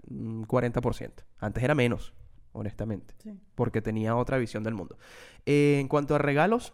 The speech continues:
Speaker 1: también creo que un cincuenta por ciento. Yo tengo, honestamente, además, yo soy de muy pocos amigos. De hecho, acá voy a poner los nombres en la mano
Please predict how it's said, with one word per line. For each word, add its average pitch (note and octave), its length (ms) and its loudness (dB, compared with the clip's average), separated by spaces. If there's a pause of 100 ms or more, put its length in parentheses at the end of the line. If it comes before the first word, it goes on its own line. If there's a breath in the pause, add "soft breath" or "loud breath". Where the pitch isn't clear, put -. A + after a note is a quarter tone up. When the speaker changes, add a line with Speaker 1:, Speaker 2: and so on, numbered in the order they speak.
(160)
Speaker 1:
también B2+ 320 2
creo C#3+ 160 4
que C#3+ 80 -2
un C3+ 80 0
cincuenta C3+ 460 -2
por - 120 -4
ciento. E3 360 -2 (280)
Yo C3 300 4
tengo, C#3+ 500 2
honestamente, A#2+ 680 0
además, A2 640 -2
yo A2 280 -4
soy B2 180 2 (120)
de A#2+ 100 0
muy C3+ 220 0
pocos A#2+ 320 -4
amigos. B2 260 -2
De A2+ 80 2
hecho, A2 240 -4 (300 loud breath)
acá G#2+ 220 0
voy G#2+ 80 6
a A#2 100 4
poner A#2+ 180 2
los A#2+ 140 2
nombres A#2+ 320 -2
en B2+ 40 -2
la G#2+ 100 -2
mano C#3+ 260 -2